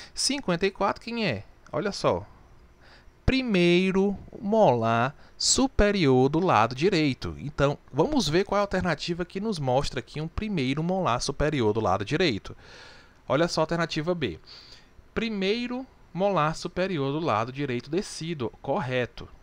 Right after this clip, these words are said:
certo? Vamos para a alternativa D, ao primeiro molar superior direito descido. Opa, também está certo. E aqui vamos para a alternativa E, ao primeiro pré-molar superior descido. Gente, aqui não, não, não dá certo, por quê?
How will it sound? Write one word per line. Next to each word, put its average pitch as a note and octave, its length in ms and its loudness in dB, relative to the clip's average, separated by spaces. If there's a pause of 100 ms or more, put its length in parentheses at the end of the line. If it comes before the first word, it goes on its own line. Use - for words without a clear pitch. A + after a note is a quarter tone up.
(140)
certo? D3 480 -4
Vamos D#3+ 260 -6
para E3+ 180 -4
a E3+ 40 -2
alternativa F3 560 -4
D, D3+ 260 -2 (340)
ao G2+ 120 -2
primeiro C#3 560 -2
molar A#3+ 360 2
superior E3+ 680 2
direito D3 480 0
descido. D#3 500 -2
Opa, A2+ 300 -2
também G2+ 400 -6
está - 240 -6
certo. - 440 -8 (440)
E D#3+ 120 6
aqui D3+ 220 0
vamos E3 220 2
para - 120 2
a F3 40 8
alternativa F3 640 2
E, G#2 140 0
ao D3+ 160 8
primeiro E3+ 640 2
pré-molar D#3+ 760 4
superior D#3+ 720 4
descido. C3+ 640 0
Gente, D3+ 320 -2
aqui C#3 320 -4
não, E3 420 -2
não, D3+ 360 -2
não E3 200 0
dá D#3 140 0
certo, C#3+ 260 -4
por - 220 0
quê? G2 220 -4